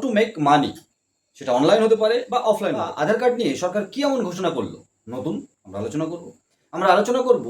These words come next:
আপনার মোবাইলে কি আপনি দুটো সিম ব্যবহার করছেন, নাকি সিম কোথা থেকে নিয়েছেন, কিভাবে নিয়েছেন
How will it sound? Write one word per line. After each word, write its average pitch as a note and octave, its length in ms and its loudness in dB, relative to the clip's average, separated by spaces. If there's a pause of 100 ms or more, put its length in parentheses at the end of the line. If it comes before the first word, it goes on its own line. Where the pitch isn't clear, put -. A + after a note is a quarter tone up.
(220)
আপনার C4 240 -4
মোবাইলে A#3 340 4
কি B3+ 80 -4
আপনি B3 160 0 (120)
দুটো - 200 -2
সিম B3+ 200 -4
ব্যবহার A#3 300 2
করছেন, G#3 280 -6 (280)
নাকি E3+ 260 -4 (640)
সিম A#3+ 260 -2 (420)
কোথা F#3+ 280 -2
থেকে D4 160 0
নিয়েছেন, B3 360 2 (120)
কিভাবে A3+ 320 4
নিয়েছেন A3 380 0